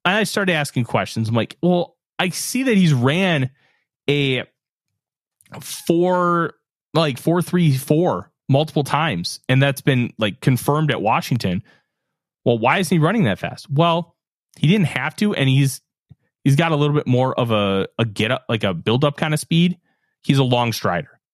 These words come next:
'cause he's, he's a legit six three, two fifteen, big dude, and he does so well after the catch.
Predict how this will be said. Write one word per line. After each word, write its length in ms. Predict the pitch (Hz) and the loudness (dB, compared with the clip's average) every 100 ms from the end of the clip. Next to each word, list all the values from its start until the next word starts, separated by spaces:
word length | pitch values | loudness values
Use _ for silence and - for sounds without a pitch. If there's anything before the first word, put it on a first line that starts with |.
| - | -4
'cause 140 | 113 | 0
he's, 300 | 127 117 - | 2 0 -2
he's 220 | 135 151 | 2 4
a 80 | 143 | 4
legit 400 | 123 117 139 - | 2 0 -2 -4
six 440 | - 156 151 - - | -6 -6 -6 -10 -4
three, 500 | 127 120 127 131 131 _ _ _ _ _ - | 0 2 4 4 2 _ _ _ _ _ -2
two 180 | 165 165 | 0 2
fifteen, 580 | 160 139 - 113 90 104 _ _ _ _ 117 | 0 -2 -2 -2 -2 -8 _ _ _ _ -2
big 220 | 110 160 143 | 0 -2 0
dude, 360 | 135 131 127 - _ _ _ _ | 2 2 0 -4 _ _ _ _
and 100 | - | 0
he 120 | 135 160 | 2 4
does 180 | 160 | 2
so 240 | - - 147 | -2 -2 0
well 240 | 131 120 | 2 2
after 240 | 110 101 101 | 0 -2 -4
the 80 | |
catch. 340 | 98 104 82 | -2 -4 -4